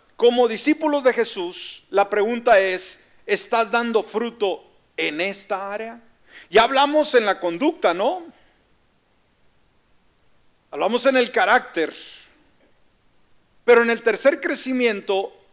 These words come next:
¿estamos fructificando en esta área? Ahora, veamos tres cosas concernientes al fruto. En primer lugar, el fruto es visible.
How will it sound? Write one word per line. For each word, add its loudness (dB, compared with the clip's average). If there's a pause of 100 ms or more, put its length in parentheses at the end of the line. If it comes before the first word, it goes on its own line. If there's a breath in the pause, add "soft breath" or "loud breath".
(440)
¿estamos -2
fructificando -2
en -4
esta -4
área? -6 (500 loud breath)
Ahora, 6
veamos 4
tres -2
cosas 2
concernientes -6
al -2
fruto. -12 (400 loud breath)
En 6
primer 4
lugar, 6
el 4
fruto 4
es 6
visible. -2